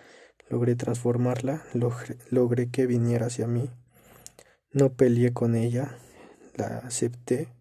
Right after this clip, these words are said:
Me puse a ordenar mi vida. Le di poder a los pensamientos que tienen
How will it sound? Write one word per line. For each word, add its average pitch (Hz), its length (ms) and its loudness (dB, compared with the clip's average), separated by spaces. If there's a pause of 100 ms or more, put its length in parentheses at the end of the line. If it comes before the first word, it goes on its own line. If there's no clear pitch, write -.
(1700)
Me 127 100 0
puse 127 560 0
a 117 400 -2 (220)
ordenar 120 720 -2 (480)
mi 113 100 0
vida. 127 420 -2 (1800)
Le 117 580 2
di 120 360 0 (540)
poder 123 300 6
a 120 40 4
los 117 160 0
pensamientos 117 760 -2
que 110 180 -4
tienen 120 640 -2